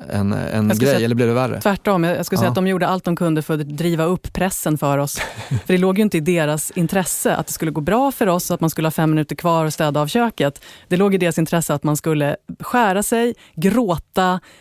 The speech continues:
Speaker 2: eh, skälla, svära och i största allmänhet bete sig dramatiskt.
Speaker 1: Gör ett
Speaker 2: Så
Speaker 1: bra
Speaker 2: det är en
Speaker 1: T V.
Speaker 2: viss skillnad, kan man säga, mellan nöjesprogram i T V och, eh, så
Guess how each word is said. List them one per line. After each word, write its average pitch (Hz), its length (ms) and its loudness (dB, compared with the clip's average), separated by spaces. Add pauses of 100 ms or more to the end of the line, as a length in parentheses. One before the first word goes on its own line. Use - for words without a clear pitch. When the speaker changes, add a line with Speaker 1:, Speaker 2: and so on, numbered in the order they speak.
(180)
Speaker 2:
eh, 170 280 2
skälla, 180 680 0
svära 160 920 0
och - 200 -6
i 170 40 0
största 160 340 -2
allmänhet 147 260 0
bete 147 300 -2
sig 156 140 -6
dramatiskt. 160 600 -2
Speaker 1:
Gör 120 120 2
ett 104 100 -2
Speaker 2:
Så 117 80 2
Speaker 1:
bra 110 60 4
Speaker 2:
det 247 100 4
är 262 60 2
en 254 120 2
Speaker 1:
T 226 60 -4
V. 320 60 2
Speaker 2:
viss - 380 -2
skillnad, 277 760 0
kan 202 100 0
man 180 120 2
säga, 160 380 2 (240)
mellan 175 440 2
nöjesprogram 165 720 0
i 165 40 -2
T 190 300 0
V 202 280 0 (160)
och, - 460 -2
eh, 160 240 0 (160)
så - 40 -12